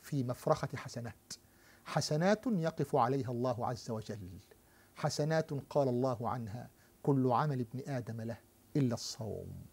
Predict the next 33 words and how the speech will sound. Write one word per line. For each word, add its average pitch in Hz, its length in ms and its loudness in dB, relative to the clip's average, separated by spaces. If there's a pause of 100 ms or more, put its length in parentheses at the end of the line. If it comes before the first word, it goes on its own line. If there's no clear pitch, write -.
(200)
وأنا 139 300 2
أجزي 110 320 -2
به". 92 120 -6 (960)
احرص - 640 4 (400)
أن 143 120 4
يأتي 147 400 6
عليك 135 380 4
رمضان 123 580 0 (100)
وقد 120 260 0
غفر 123 300 2
لك 123 200 0
ما 117 120 -2
تقدم 113 460 -4
من 113 200 -4
ذنبك. 110 540 -8 (360)
احرص 175 440 6
أن 147 120 2
تتعامل 151 600 4
مع 139 160 2
ليالي 160 400 6
رمضان 156 460 4
كلها 214 640 4
على 156 220 4
أنها 165 540 4
ليلة 185 300 4 (100)
قدر، - 300 -4 (320)
كل 320 380 12
ليلة 180 340 10 (100)
ليلة 180 240 12
قدر. - 340 2 (300)
قل 262 240 12
مع 165 200 12
فطارك: 214 460 12